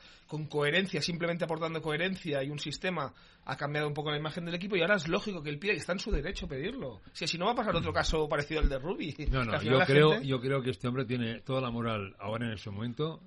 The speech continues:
Speaker 2: de, le ha ca-, le ha cambiado la imagen al equipo. Eh, ahora el equipo sale, es un equipo reconocible, eh, integrado y a la vez ahora ti-, si él pide un delantero se le tiene que dar. Se le tiene que dar porque, eh,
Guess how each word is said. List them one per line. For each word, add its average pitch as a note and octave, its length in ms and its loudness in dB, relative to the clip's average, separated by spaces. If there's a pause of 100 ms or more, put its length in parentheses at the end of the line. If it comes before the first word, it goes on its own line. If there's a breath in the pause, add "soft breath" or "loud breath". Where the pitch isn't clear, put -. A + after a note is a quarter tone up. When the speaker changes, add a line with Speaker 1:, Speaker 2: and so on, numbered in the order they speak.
Speaker 2:
de, G#2 680 -6
le C3 160 2
ha D3 100 4
ca-, C#3 260 -4
le B2+ 120 0
ha C3 60 0
cambiado B2 340 2
la A2 80 0
imagen A2 300 -2
al G2 120 -2
equipo. A2+ 460 -4 (440 soft breath)
Eh, B2+ 180 -4
ahora C3+ 220 4
el B2+ 60 2
equipo A2+ 320 0
sale, A2+ 340 -4
es G#2+ 60 -4
un A2+ 120 -2
equipo G2+ 480 -4 (400)
reconocible, A2+ 760 -2 (720)
eh, B2 220 -4
integrado A#2 680 0 (280)
y D#3+ 380 4
a A#2 60 2
la G#2+ 100 0
vez A2+ 320 -2
ahora G2 320 -2
ti-, - 180 -14
si - 280 6
él A#2 140 10
pide A2 520 10
un C3+ 160 4
delantero G#2+ 600 2 (240 soft breath)
se - 140 -6
le F#2+ 120 -2
tiene G2 220 -2
que F2 80 -4
dar. D#2 200 -6 (480)
Se - 120 -14
le F#2 100 -4
tiene G#2+ 180 0
que G#2 100 2
dar G#2 200 2
porque, G#2+ 1040 2
eh, F2+ 40 -8